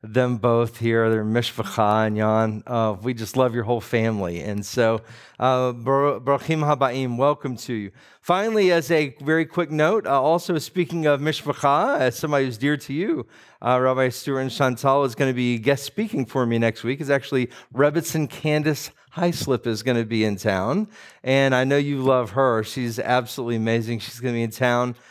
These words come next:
Uh, and she was gonna be in town anyway, and she, and I'm like, "Well, you're gonna be in town." So she will be, uh, sharing our message next Shabbat. Uh, Rebbitzin Candace is, is well known in the movement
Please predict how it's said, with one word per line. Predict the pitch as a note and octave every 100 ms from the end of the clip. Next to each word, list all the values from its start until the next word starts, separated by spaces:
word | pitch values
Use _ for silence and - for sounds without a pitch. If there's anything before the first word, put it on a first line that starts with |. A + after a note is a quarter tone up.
| - - -
Uh, | A#2 A#2+ A#2+
and | F2+ C3 C3 C3 C3 B2 A#2+
she | -
was | F3 D#3+
gonna | A3 A#3+
be | G#3+ G#3
in | F#3
town | F#3 F3 D#3
anyway, | C4+ E3 B2+
and | C3
she, | - D3
and | B2+ C#3+ C#3 C3+
I'm | C3 C3+
like, | B2+
"Well, | C3+ C4 D4+
you're | D3
gonna | D3+ E3+
be | D#3+
in | D#3
town." | B2+ F3 C#3+ C3+ - -
So | - C#3+
she | B2+ - D#3
will | C#3+ C#3+
be, | B2 C3+ C3 B2+
uh, | F2+ A#2 A2+ A2 G2
sharing | - - C#3 C3+ C3+ A#2+ - _
our | A2+
message | B2+ B2 A#2+ B2+ G#2+
next | A2+ A#2+ -
Shabbat. | B2+ A2 B2+ C3+ C3 _ _ _
Uh, | A2 A#2
Rebbitzin | B2+ C#3+ C#3 - C#3 B2 A2+
Candace | - B2+ A#2+ A2+
is, | A#2 A2 G2+ -
is | A#2 G#2 G2
well | G#2 B2+ C#3
known | C3+ C3+ B2+
in |
the | B2
movement | A#2+ B2 A#2 B2 A#2+